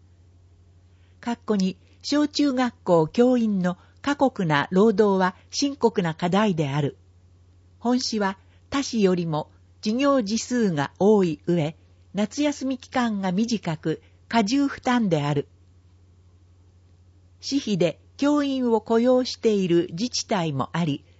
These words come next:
本市でも独自に増員すべきでは。かっこ三、新総省では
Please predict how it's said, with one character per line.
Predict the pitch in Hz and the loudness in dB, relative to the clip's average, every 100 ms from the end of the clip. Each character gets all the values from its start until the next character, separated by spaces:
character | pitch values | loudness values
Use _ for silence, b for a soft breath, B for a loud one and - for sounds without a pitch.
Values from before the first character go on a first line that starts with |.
| b | b
本 | - 247 254 | -2 0 0
市 | 240 | 2
で | 220 | 2
も | 196 185 180 b - | 4 0 -4 b 0
独 | 269 294 | 0 2
自 | 240 196 | 0 0
に | 156 147 - _ | -2 -4 -10 _
増 | 214 262 269 | 4 4 4
員 | 254 254 247 | 0 -2 -4
す | 247 | -2
べ | 220 | -2
き | 214 160 | -2 -4
で | 135 | -4
は。 | 131 - - _ _ _ _ _ _ _ _ _ _ _ _ | -4 -6 -10 _ _ _ _ _ _ _ _ _ _ _ _
か | - 233 | -6 -6
っ | - | -4
こ | 233 | -8
三、 | - 220 190 - b b b | -4 -4 -6 -8 b b b
新 | - 285 302 | -6 -4 -4
総 | 311 294 277 | -4 -2 -2
省 | 269 262 202 | 0 0 0
で | 160 | 0
は | 143 147 | -2 -4